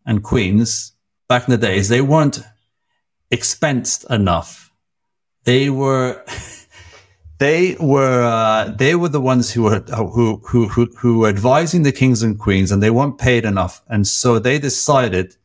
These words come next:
with time that they would influence the king's and the monarch's decision to, to push more towards a democratic model that they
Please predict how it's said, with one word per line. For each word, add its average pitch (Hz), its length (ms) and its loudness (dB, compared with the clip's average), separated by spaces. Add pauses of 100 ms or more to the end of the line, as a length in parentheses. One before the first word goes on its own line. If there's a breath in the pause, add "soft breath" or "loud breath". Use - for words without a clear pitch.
(460)
with 113 240 0
time 107 540 0 (600)
that 113 360 -2 (1120)
they 120 400 2
would 107 360 0 (160)
influence 123 640 0
the 110 100 -2
king's 131 680 0 (220)
and 113 260 0
the 110 40 2
monarch's 117 400 0
decision 101 640 0 (500 soft breath)
to, 120 320 2
to 110 180 -2
push - 480 -2
more 120 580 4 (420)
towards 113 560 2
a 135 80 0
democratic 117 800 -4
model 95 500 -2 (300 soft breath)
that 101 340 -6
they 139 360 0